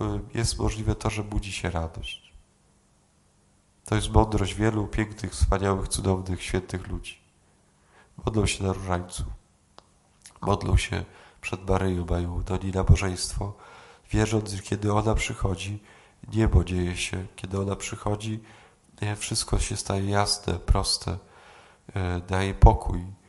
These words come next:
I w tych warunkach pojawi się radość, jawi się życie, jawi się, je-, wszystko kwitnie. Pojawia się spontaniczność.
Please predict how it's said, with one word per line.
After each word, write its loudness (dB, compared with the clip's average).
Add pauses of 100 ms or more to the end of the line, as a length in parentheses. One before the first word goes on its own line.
(420)
I -4
w -4
tych 2
warunkach 2
pojawi 4
się -4
radość, 0
jawi -4
się -4
życie, -6 (560)
jawi -2
się, 0
je-, -6
wszystko -4
kwitnie. -12 (1300)
Pojawia 2
się -6
spontaniczność. 2